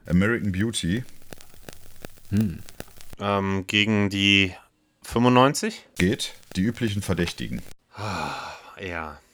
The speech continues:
Speaker 1: Ich fang an diesmal. Ich möchte die üblichen Verdächtigen weiter haben. Weil American Beauty habe ich nie ganz verstanden, den Hype. Ja, klar, Kevin Spacey ist cool. Aber irgendwie hat der Film mich nie so richtig gekriegt. Ich weiß auch nicht, warum.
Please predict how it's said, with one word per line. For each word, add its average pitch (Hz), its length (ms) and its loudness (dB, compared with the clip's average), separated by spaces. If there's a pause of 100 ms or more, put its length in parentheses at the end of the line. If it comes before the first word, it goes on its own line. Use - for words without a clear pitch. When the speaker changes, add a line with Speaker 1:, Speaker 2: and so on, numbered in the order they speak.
(180)
Speaker 1:
Ich 101 160 0
fang 107 220 2
an 123 280 0
diesmal. 117 500 0
Ich - 300 -6
möchte 92 560 -2
die 82 80 -2
üblichen 76 340 -4
Verdächtigen 65 540 -4
weiter - 220 -6
haben. 67 240 -4
Weil 78 140 2
American 95 340 4
Beauty 104 300 0
habe 95 160 4
ich 85 100 -4
nie 104 240 2
ganz 98 260 2
verstanden, 90 500 0
den 80 160 0
Hype. 90 280 2
Ja, 85 200 2
klar, 87 220 0
Kevin 87 280 0
Spacey 87 420 0
ist - 180 -8
cool. 90 240 2 (1080)
Aber 85 540 2
irgendwie 87 640 2
hat 85 180 -4
der 82 80 0
Film 85 260 0
mich 82 160 -2
nie 82 120 2
so 76 180 -4
richtig 76 300 -6
gekriegt. - 400 -8
Ich - 120 -8
weiß 53 120 -6
auch - 80 -8
nicht, - 200 -6
warum. - 200 -10